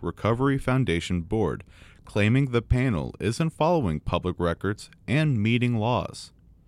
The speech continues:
The panel dismissed the suits as obstructive to its goal of tackling the opioid crisis. It will decide how to distribute more than four hundred forty million dollars of an eight hundred and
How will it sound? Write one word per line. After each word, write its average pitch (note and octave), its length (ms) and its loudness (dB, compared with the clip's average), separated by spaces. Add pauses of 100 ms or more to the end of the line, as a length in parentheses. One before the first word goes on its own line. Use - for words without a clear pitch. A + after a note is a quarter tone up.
(380)
The E2+ 80 -4
panel F2 360 2
dismissed G2+ 640 -2
the A2+ 100 0
suits - 400 -4 (100)
as F2 240 -4 (120)
obstructive - 1040 -6 (320)
to A2 160 0
its C3+ 120 -2
goal E2+ 380 2
of A2+ 140 -2
tackling F#2+ 560 -2
the E2 140 -2
opioid F2 420 -2
crisis. - 580 -6 (480)
It E2+ 80 -6
will E2+ 140 -2
decide E2+ 480 -2 (100)
how G2 220 -2
to A#2 160 -4
distribute F2 680 -4
more A#2 320 0
than D2+ 240 -4 (460)
four B2 300 0
hundred D#3+ 360 -2
forty D#3 460 -2
million B2 480 0
dollars D2+ 560 -6 (100)
of F2 160 -4
an F2+ 300 -2
eight A#2 220 -2
hundred E2+ 420 -4
and D#2 200 -6